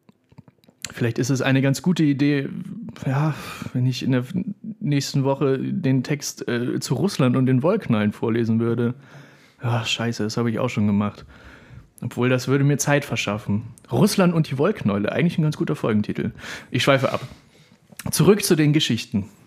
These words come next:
Irgendwas muss es geben. Ha! Da war doch was. Was? Was? Was? Was? Was hatte ich denn da jetzt? Russland, bitteschön. Da haben wir es doch. Russland-Geschichten ziehen immer.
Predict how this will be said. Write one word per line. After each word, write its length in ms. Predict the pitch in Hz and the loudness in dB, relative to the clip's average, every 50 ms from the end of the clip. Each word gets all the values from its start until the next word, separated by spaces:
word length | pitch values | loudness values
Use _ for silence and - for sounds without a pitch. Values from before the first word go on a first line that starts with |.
| - - _ | -20 -10 _
Irgendwas 520 | - 139 156 170 170 156 143 151 151 135 | 0 2 4 4 4 4 4 4 4 4
muss 200 | 151 156 170 156 - | 4 4 4 2 0
es 140 | 143 - - | -2 -2 -2
geben. 380 | - 127 123 107 107 104 - - _ _ _ _ _ _ _ _ _ _ _ _ _ _ _ _ _ - | 0 0 2 2 2 0 -2 -8 _ _ _ _ _ _ _ _ _ _ _ _ _ _ _ _ _ 4
Ha! 200 | 214 240 214 - - - - _ _ _ _ _ _ _ _ _ - - - - - - _ _ _ _ _ _ _ _ - | 4 4 4 2 -2 -14 -20 _ _ _ _ _ _ _ _ _ -20 -20 -20 -20 -20 -20 _ _ _ _ _ _ _ _ -2
Da 140 | - 151 165 | 2 4 6
war 100 | 196 190 | 6 6
doch 140 | 160 135 | 4 4
was. 280 | 131 127 131 127 - - - _ _ _ _ - | 2 0 0 -2 -6 -12 -18 _ _ _ _ 2
Was? 260 | 160 208 220 - - - | 2 2 2 0 0 2
Was? 280 | 185 226 226 - - - | 2 2 2 2 2 4
Was? 280 | 185 240 233 - - - | 4 4 4 0 -4 0
Was? 300 | - 185 240 247 - - - - - - - - - - _ _ _ | 2 2 2 2 -2 -8 -18 -20 -20 -20 -20 -20 -20 -20 _ _ _
Was 160 | - - - | -14 -6 -2
hatte 160 | 160 185 - 165 | -2 0 0 0
ich 80 | - | 0
denn 160 | - 131 123 | 2 2 4
da 80 | 127 123 | 4 4
jetzt? 360 | 120 127 127 123 123 - - - _ _ _ - _ _ _ _ _ _ _ - | 4 2 0 0 -4 -8 -14 -16 _ _ _ -20 _ _ _ _ _ _ _ 4
Russland, 480 | - 220 - - 127 107 107 107 - | 4 4 4 4 2 2 0 2 2
bitteschön. 460 | - 220 160 147 - - 110 101 101 - - - _ _ - - - - - - - | 2 2 4 2 2 2 0 0 -2 -4 -8 -20 _ _ -16 -16 -14 -16 -18 -6 0
Da 120 | 123 135 | 2 4
haben 180 | 147 143 123 107 | 4 6 6 4
wir 100 | 104 95 | 4 2
es 140 | 98 - | -2 -4
doch. 260 | - - 101 - - - - _ - - - - - - _ _ _ _ _ _ _ _ - | -4 -6 -6 -6 -10 -20 -20 _ -20 -20 -20 -20 -20 -20 _ _ _ _ _ _ _ _ 0
Russland-Geschichten 840 | - 185 208 202 196 180 175 165 165 143 - 165 160 - - - 139 | 2 2 4 4 4 4 4 4 2 0 0 0 -2 -2 0 0 0
ziehen 260 | 123 - - 135 127 107 | 0 2 2 2 2 4
immer. 340 | 120 123 120 104 104 101 | 4 4 4 2 0 -2